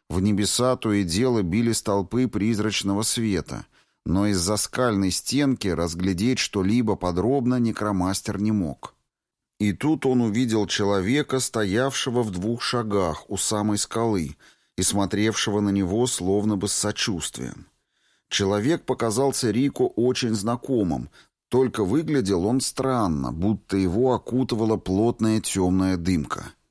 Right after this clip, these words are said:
«Публий?» — растерянно спросил некромастер. «Публий Марон, ты жив?» Очень уж этот маг на призрака походил. Публий кивнул, но ответил так, будто голос его доносится из дальней дали.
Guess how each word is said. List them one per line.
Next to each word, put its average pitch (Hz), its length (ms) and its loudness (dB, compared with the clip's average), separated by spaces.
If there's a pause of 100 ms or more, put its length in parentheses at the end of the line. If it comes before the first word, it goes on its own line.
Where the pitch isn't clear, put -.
(260)
«Публий?» — 113 680 0 (360)
растерянно 92 680 2
спросил 87 520 0
некромастер. 82 840 -2 (280)
«Публий 107 380 2
Марон, 113 600 2 (260)
ты 120 140 4
жив?» 151 480 0 (640)
Очень 95 360 0
уж 87 180 -2
этот 80 300 -2
маг 104 340 0
на 113 140 0
призрака 87 520 -2
походил. 67 560 -6 (760)
Публий 87 400 0
кивнул, 87 580 -2 (640)
но 90 260 2
ответил 92 540 0
так, 107 360 0
будто 92 380 -2
голос 117 500 0
его 113 240 2
доносится 104 720 0
из 95 180 0
дальней 90 480 0
дали. 78 480 -4